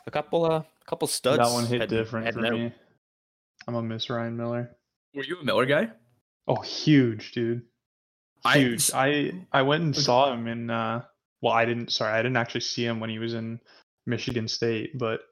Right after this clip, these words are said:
Speaker 2: like, I was looking at going to Michigan State, and
Speaker 3: Mm-hmm.
Speaker 2: it was largely because of him. I was a huge fan of, of Ryan Miller, and then I would always go to Buffalo games 'cause obviously Toronto games are way too expensive. So I would see
Speaker 3: <laughs>
Speaker 2: him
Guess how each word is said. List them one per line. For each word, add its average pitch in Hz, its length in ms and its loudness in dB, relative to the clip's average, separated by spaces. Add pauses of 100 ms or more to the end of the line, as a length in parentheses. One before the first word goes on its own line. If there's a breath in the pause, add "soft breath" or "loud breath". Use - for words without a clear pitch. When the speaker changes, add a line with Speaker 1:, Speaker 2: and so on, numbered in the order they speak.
(160)
Speaker 2:
like, 117 240 -6 (680)
I 131 120 2
was 123 140 0
looking 127 220 2
at 117 180 0
going 117 280 0
to 113 60 -4
Michigan 113 440 -6
State, 117 460 -4 (760)
and 117 240 0
Speaker 3:
Mm-hmm. - 20 -2
Speaker 2:
it 117 60 -2
was 113 160 -6 (580)
largely 131 640 6
because 117 320 -4
of 110 100 -6
him. 107 220 -8
I 113 100 -2
was 120 120 -4
a 117 40 -8
huge 113 380 -8
fan 110 280 -10
of, 113 200 -12 (240)
of 117 160 -8
Ryan 113 260 -6
Miller, 113 160 -4
and 117 100 -2
then 120 80 2
I 120 80 6
would 120 80 4
always 123 220 4
go 131 120 2
to 120 80 2
Buffalo 117 400 -4
games 135 280 -2
'cause 117 180 -4
obviously 113 360 -2
Toronto 110 320 -6
games 117 200 -4
are 107 120 -4 (120)
way 113 180 -4
too 117 160 -6
expensive. 120 540 -4 (560 loud breath)
So 127 100 4
I 117 60 6
would 117 120 4
see 123 200 0
Speaker 3:
<laughs> - 60 -20
Speaker 2:
him 123 140 -8